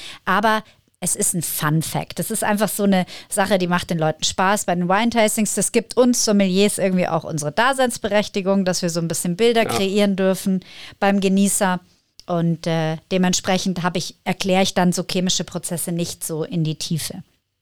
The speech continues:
Speaker 2: Nee, ich find es aber auch sehr schön. Also der Wein hat, man hat natürlich die Möglichkeit, Bilder zu erzeugen. Und, äh, wenn man da den richtigen Wortschatz dazu hat, dann ist das schön, darüber zu reden. Und es ist auch sehr schön, sich das anzuhören. Also, äh,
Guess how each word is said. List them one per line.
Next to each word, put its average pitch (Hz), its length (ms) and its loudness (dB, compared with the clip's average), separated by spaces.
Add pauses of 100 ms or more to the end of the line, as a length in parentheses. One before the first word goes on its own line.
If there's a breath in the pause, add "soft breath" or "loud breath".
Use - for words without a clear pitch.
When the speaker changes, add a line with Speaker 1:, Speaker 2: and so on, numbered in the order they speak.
(480)
Speaker 2:
Nee, 175 100 4
ich 208 160 0
find 247 180 2
es 226 100 2
aber 196 200 6
auch 175 120 6
sehr 185 180 2
schön. 196 240 4
Also 165 180 4
der 160 100 0
Wein 175 240 6
hat, 180 140 -4
man 165 160 4
hat 190 120 0
natürlich 180 320 0
die 175 80 -4
Möglichkeit, 160 640 2
Bilder 170 260 2
zu 156 180 -2
erzeugen. 147 520 2
Und, 135 380 0
äh, 135 320 0
wenn 143 120 4
man 143 120 2
da 143 220 2
den 147 240 2
richtigen 143 440 -2
Wortschatz 143 420 -2
dazu 139 300 -6
hat, 135 220 -2
dann 131 240 -4
ist - 360 -8
das 151 180 2
schön, 202 480 2 (800 loud breath)
darüber 170 380 0
zu 170 120 -6
reden. 185 300 2
Und 175 80 4
es 165 120 0
ist 190 140 -4
auch 156 120 0
sehr 156 240 0
schön, 165 280 0
sich 165 180 -8
das - 160 -6
anzuhören. 123 640 -4 (640 loud breath)
Also, 123 220 -4
äh, - 640 -8